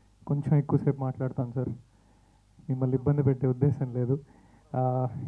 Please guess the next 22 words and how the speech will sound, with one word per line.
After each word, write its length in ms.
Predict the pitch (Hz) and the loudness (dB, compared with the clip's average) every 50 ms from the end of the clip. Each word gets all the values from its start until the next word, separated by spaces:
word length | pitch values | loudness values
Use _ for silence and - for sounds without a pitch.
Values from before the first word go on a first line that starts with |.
| - - - - | -10 -10 -2 2
మీడియా 220 | 147 160 160 185 180 | 6 8 10 10 10
మిత్రులందరికీ 680 | 175 170 170 160 160 147 151 165 170 175 - - 175 | 8 4 2 0 -4 -2 -2 0 0 2 2 2 4
కూడా 180 | 156 156 151 | 4 4 2
నమస్కారం. 480 | 143 139 143 143 - - 147 135 143 151 151 - - - _ _ _ _ _ _ _ _ _ _ _ _ - 127 135 | 2 -2 -2 -4 0 0 2 2 2 0 -4 -12 -20 -20 _ _ _ _ _ _ _ _ _ _ _ _ -6 -4 -2
And, 220 | 135 135 135 131 | -2 -2 0 2
ఆ, 260 | 131 127 127 127 123 113 - - - - - - - - - - _ _ _ _ _ _ _ _ _ _ _ - - | 4 4 4 4 2 0 -4 -6 -6 -6 -8 -10 -12 -14 -16 -20 _ _ _ _ _ _ _ _ _ _ _ 2 6
ప్రేక్షకులందరికీ 880 | 160 160 160 - - 190 170 165 151 156 170 185 185 180 190 185 180 - - - - - _ _ - | 8 8 8 8 8 8 8 8 8 10 10 10 10 10 10 8 8 6 -2 -18 -20 -20 _ _ 0
ఇంత 280 | 165 170 180 - - 185 | 0 2 6 8 8 8
ఘన 320 | 170 151 139 156 160 170 | 6 6 4 4 6 6
విజయాన్ని 420 | 180 175 165 147 175 170 156 156 143 | 6 6 6 4 2 2 2 0 -2
ఇచ్చినందుకు, 600 | 135 - - 147 143 139 135 135 - - 135 131 - - _ _ _ _ _ _ _ _ _ _ _ _ _ _ _ _ _ _ - - | -4 -4 -4 -4 -2 0 -2 0 0 0 -2 -2 -4 -16 _ _ _ _ _ _ _ _ _ _ _ _ _ _ _ _ _ _ 4 8
డబ్బుల 280 | 160 160 151 170 180 | 8 10 12 12 12
పరంగా 340 | - 170 165 160 160 165 165 | 12 10 10 8 8 6 6
కాదు, 360 | 160 156 151 156 156 175 180 - - - - - | 8 8 8 8 8 8 6 2 -6 -12 -8 -6
అది 140 | 147 139 | -4 -2
అసలు 280 | 143 139 - 147 135 135 | -2 -2 -4 -4 -4 -2
లేనే 320 | 131 131 143 156 165 170 | 0 0 2 4 4 4
లేదు. 300 | 160 151 147 139 139 156 - - _ _ _ _ _ _ _ _ - - | 4 4 4 4 2 0 -4 -6 _ _ _ _ _ _ _ _ 6 8
థియేటర్లో 540 | 175 170 175 180 180 180 175 180 180 185 | 10 12 12 12 10 10 10 12 12 12
లాస్ట్లో 680 | 175 160 156 160 170 180 - - - 185 175 175 175 - - - - - _ _ _ _ _ _ _ _ _ _ _ _ _ _ _ _ _ _ _ _ _ _ _ _ _ _ _ _ _ _ _ - - - | 12 12 12 12 12 12 8 6 8 10 10 10 10 8 2 -12 -20 -20 _ _ _ _ _ _ _ _ _ _ _ _ _ _ _ _ _ _ _ _ _ _ _ _ _ _ _ _ _ _ _ -4 2 4
ప్రపంచం 460 | 160 165 165 202 196 190 196 196 190 | 4 6 8 6 6 6 4 4 4
అంతా 380 | 185 180 175 165 180 175 175 | 2 2 2 4 4 4 2